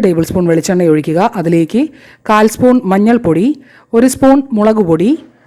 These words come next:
അര സ്പൂൺ ഉപ്പ് എന്നിവ ചേർത്ത് നല്ലപോലെ പച്ച മണമൊക്കെ മാറി കഴിയുമ്പോൾ അതിലേക്ക് പുഴുങ്ങി വെച്ചിരിക്കുന്ന മൂന്ന് മുട്ട വരഞ്ഞെടുത്തതാണ് നമ്മൾ ചേർത്ത് കൊടുത്തിട്ടുള്ളത്.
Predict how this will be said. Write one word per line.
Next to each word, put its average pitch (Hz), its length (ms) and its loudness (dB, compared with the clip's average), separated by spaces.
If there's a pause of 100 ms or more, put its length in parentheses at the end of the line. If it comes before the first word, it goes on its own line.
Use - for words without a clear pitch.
(120)
അര 220 100 2 (100)
സ്പൂൺ 262 220 2 (160)
ഉപ്പ് 202 280 -2 (360)
എന്നിവ 175 260 0
ചേർത്ത് 180 240 0 (100)
നല്ലപോലെ 170 460 0
പച്ച 214 280 -4
മണമൊക്കെ 170 400 -2
മാറി 175 300 -2
കഴിയുമ്പോൾ 165 520 2
അതിലേക്ക് 170 380 -2 (1200)
പുഴുങ്ങി 247 320 4
വെച്ചിരിക്കുന്ന 185 440 -2 (220)
മൂന്ന് 233 320 2
മുട്ട 185 180 -4 (200)
വരഞ്ഞെടുത്തതാണ് 180 760 0
നമ്മൾ 170 220 0
ചേർത്ത് 156 260 -2
കൊടുത്തിട്ടുള്ളത്. 156 440 -2